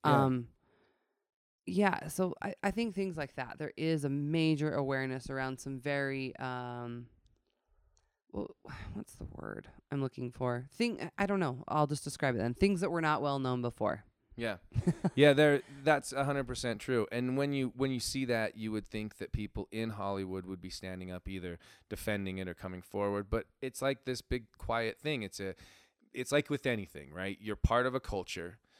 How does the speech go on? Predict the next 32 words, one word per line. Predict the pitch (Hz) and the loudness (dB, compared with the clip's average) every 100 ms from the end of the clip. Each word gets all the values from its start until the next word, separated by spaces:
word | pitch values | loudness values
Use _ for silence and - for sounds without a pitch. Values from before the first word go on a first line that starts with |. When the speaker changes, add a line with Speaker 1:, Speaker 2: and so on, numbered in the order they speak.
| _ | _
Speaker 1:
You're | 107 104 | -6 -4
part | - - 110 113 | 4 4 4 0
of | 110 110 | -2 -2
an | 110 | 0
organization | 107 110 120 127 107 104 92 90 90 107 _ | 0 0 -2 -2 0 -2 -2 -6 -8 -10 _
called | - 104 104 | -4 -2 -2
Hollywood. | - 120 101 92 87 78 95 | 4 4 4 -2 -6 -6 -6
It's | 101 | -6
a | 98 | -4
small | - 120 110 107 | 0 2 2 2
group | 107 120 98 101 | 0 -2 -2 -4
when | 101 95 | -8 -6
you're | 92 | -2
all | 95 104 | 0 0
famous | - 135 107 95 - | 0 -2 -2 -4 -6
and | 95 | -4
you're | 98 | -4
all | 101 | -4
buddies | 110 123 101 90 101 | -2 -2 0 -2 -4
and | 95 90 | -6 -4
you're | 98 | -4
all, | 107 107 | -2 -4
that's | 107 104 101 120 | -6 -8 -8 -8
what | - | -8
you | 110 | -4
do. | 143 131 87 92 - - - - | 0 2 0 -6 -14 -20 -18 -4
And | 120 | 0
you're | 113 | 4
all | 107 127 - | 6 6 6
own, | 160 147 123 | 6 6 2
you | 131 131 | -2 4
all | 127 131 117 | 6 6 2